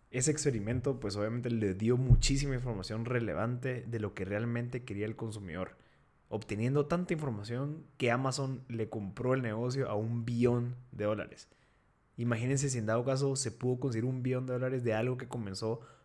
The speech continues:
con poca inversión. Estoy seguro que invirtió, no sé, mil, mil doscientos dólares en desarrollar su página. Y eso es lo que yo le digo a muchos de mis estudiantes, que no necesitamos invertir la gran cantidad de dinero, no necesitamos invertir la gran cantidad de tiempo y recursos,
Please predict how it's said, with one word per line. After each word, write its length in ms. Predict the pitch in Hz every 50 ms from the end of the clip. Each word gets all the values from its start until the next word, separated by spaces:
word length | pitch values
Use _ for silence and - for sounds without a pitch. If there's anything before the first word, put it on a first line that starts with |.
| _ _ _
con 240 | - 117 110 101 -
poca 240 | 135 131 131 131
inversión. 520 | 127 127 117 101 95 - 143 165 156 139 123 123
Estoy 220 | - - 113 113
seguro 260 | 113 117 127 131 135
que 80 | 127 120
invirtió, 400 | 113 110 104 - - 113 120 120
no 100 | 113 110
sé, 120 | 127 123
mil, 280 | 120 127 139 131 120 107
mil 220 | 110 113 117 120
doscientos 320 | 120 117 117 120 120 120 117
dólares 320 | 127 123 131 127 127 123
en 100 | 123 120
desarrollar 380 | 110 123 117 107 98 98 104 110
su 160 | - 117 -
página. 460 | - 127 135 135 139 131 127 135 131 - _ _ _ _ _ _ _ _ _ _ _ _ _ _ _ _ - - - - - - - - -
Y 200 | 139 135 131 127
eso 140 | 139 147
es 40 | 147
lo 100 | 147 143
que 100 | 123 120
yo 40 | 117
le 80 | 120 131
digo 200 | 131 131 135 135
a 20 |
muchos 340 | 127 135 139 139 143 139 131
de 100 | 135 131
mis 160 | 131 131 120
estudiantes, 600 | 120 123 - - 101 107 120 117 101 104 95 -
que 100 | - 110
no 180 | 110 110 117 123
necesitamos 600 | 135 135 135 123 107 - 120 120 127 127 127 131
invertir 480 | 123 120 104 98 98 - - 120 123
la 160 | 123 117 117
gran 320 | 117 120 123 131 131 127 123
cantidad 360 | 131 127 123 123 123 104 107
de 60 | 120
dinero, 300 | 120 110 107 110 113 120
no 120 | 117 117 120
necesitamos 380 | 120 120 113 117 110 117 120 120
invertir 440 | 120 110 101 101 - - 113 117 117 - - - - _ _
la 240 | 123 113 107 104 107
gran 300 | 110 113 117 120 120 117
cantidad 580 | 127 120 120 120 - 104 104 104 104 107 107
de 120 | 113 120 110
tiempo 460 | - - 120 120 123 123 120 127 120
y 40 | 117
recursos, 680 | 104 87 - - 117 117 117 120 127 123 123 127